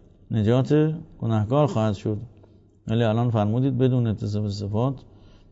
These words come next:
مناسک فایده نداره بلکه ضرر هم داره. خب، عرضم حضورتون که اینه دیگه در،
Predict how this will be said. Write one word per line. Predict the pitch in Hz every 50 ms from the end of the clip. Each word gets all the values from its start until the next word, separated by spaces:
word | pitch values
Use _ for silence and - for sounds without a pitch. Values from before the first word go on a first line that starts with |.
| -
مناسک | 107 110 107 92 120 123
فایده | 117 110 107 107 107 107 101 117 123
نداره | 135 139 147 147 143
بلکه | 131 131 127 117 123
ضرر | 120 113 113 110 107 113 113
هم | 113 113 110
داره. | 104 101 101 101 104 - - - - - - - - - - _ _ - - - - -
خب، | - - - 98 95 95 - - - - - - - - - - - - _ _ - -
عرضم | - 104 101 101 117 120 120 113
حضورتون | 110 101 104 117 120 113 - 127 127
که | 131 - 131 131 135
اینه | 131 123 123 123
دیگه | 120 113 120 127 131
در، | 127 120 117 110 113